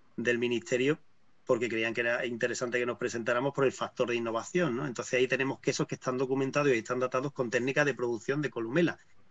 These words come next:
Eh, la diferencia es que son quesos que están fermentados,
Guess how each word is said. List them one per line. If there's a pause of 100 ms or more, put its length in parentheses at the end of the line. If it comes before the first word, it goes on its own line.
(180)
Eh,
la
diferencia
es
que
son
quesos
que
están
fermentados,